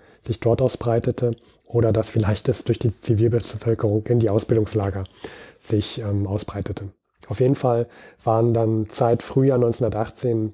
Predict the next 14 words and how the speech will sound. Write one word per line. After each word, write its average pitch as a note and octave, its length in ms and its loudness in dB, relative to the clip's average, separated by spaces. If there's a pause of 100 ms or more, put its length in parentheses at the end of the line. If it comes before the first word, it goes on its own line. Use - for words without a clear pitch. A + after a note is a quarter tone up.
März A2+ 380 0
ungefähr, A2+ 580 -2 (560)
sowohl A2 320 2
Ausbildungslager, B2 880 2
also G#2 400 -2
Militär, B2 540 0
als G#2+ 260 -2
auch A2+ 100 0
Zivilbevölkerung A2 760 0
in C3 120 2
den A#2 120 4
U G#2+ 120 0
S G#2+ 160 -4
A G2+ 240 -6